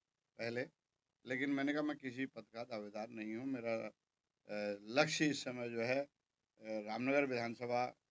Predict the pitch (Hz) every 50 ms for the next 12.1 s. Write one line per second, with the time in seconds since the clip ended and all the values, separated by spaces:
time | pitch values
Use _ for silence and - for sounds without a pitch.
0 | _ _ _ _ _ _ _ _ _ _ _ _ _ _ _ _ _ _ _ _
1 | _ _ _ _ _ _ _ _ _ _ _ _ _ _ _ _ - - 135 127
2 | 127 - 120 113 113 113 120 123 117 110 110 113 117 135 147 160 165 160 - _
3 | _ - 127 127 135 139 - - 131 131 120 139 131 117 127 135 156 170 - _
4 | _ _ _ _ _ _ _ _ _ _ _ _ _ _ _ _ _ _ _ _
5 | _ _ _ _ _ 131 120 - 135 135 - - 135 123 123 127 135 160 170 -
6 | _ _ _ - - _ - - 123 113 110 120 117 110 107 - - - 104 -
7 | - _ _ - 110 107 107 104 98 - - 117 131 170 - _ _ _ _ _
8 | - 120 - 147 151 147 147 165 185 214 214 202 180 160 151 143 131 120 113 104
9 | - - _ _ _ _ _ _ _ _ _ _ 110 113 127 143 160 160 165 170
10 | 156 156 151 143 143 143 139 135 120 120 127 113 113 117 117 117 113 107 101 -
11 | - 95 98 98 95 95 98 98 92 104 110 117 113 - - 107 - 98 95 101
12 | 117 135